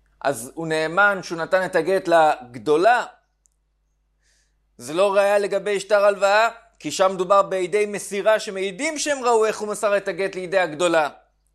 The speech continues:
וכמו דעתו של רבי אלעזר היא שהעדים, זה העדים של המסירה, הם אלה שעיקר כריתות הגט. אבל לגבי שטר הלוואה אין הוכחה, כי הרי אין עדי מסירה,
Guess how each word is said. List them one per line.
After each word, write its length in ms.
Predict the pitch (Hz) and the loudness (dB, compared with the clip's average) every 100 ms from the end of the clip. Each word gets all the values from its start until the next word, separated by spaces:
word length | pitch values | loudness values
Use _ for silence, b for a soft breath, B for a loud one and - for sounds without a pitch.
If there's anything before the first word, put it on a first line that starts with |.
| _ b b | _ b b
וכמו 260 | 147 160 196 | -12 -6 0
דעתו 320 | 196 185 196 | 2 0 -4
של 120 | 180 | -6
רבי 200 | 180 180 | -6 -4
אלעזר 420 | 185 180 165 214 175 | -2 -2 2 0 0
היא 200 | 180 165 | -8 -10
שהעדים, 680 | - 151 151 147 208 190 147 _ _ _ _ | -6 -6 -6 -8 -12 -12 -18 _ _ _ _
זה 160 | 131 | 0
העדים 300 | 165 160 190 | 2 2 0
של 160 | 190 185 | -4 -2
המסירה, 540 | 170 165 - 180 190 | -2 -2 -4 2 4
הם 160 | 190 185 | 2 0
אלה 160 | 180 175 | -4 -4
שעיקר 720 | 170 - 170 - 160 185 180 | -4 -4 -6 -6 0 0 0
כריתות 440 | 156 165 170 165 | -4 -6 -6 -4
הגט. 440 | 156 123 120 - - b b _ | -4 -2 -4 -4 -18 b b _
אבל 120 | 78 | -20
לגבי 380 | 80 78 123 143 | -16 -6 -4 -4
שטר 220 | - 131 | 0 2
הלוואה 480 | 139 107 110 147 139 | 2 2 2 2 0
אין 100 | 139 | -2
הוכחה, 480 | - 113 - 196 196 - _ | -4 -4 0 0 0 -6 _
כי 80 | 113 | -8
הרי 140 | 113 | -6
אין 240 | 110 143 147 | -4 -4 -4
עדי 220 | 135 147 | -2 -2
מסירה, 500 | 151 - 156 151 | -2 -8 -6 0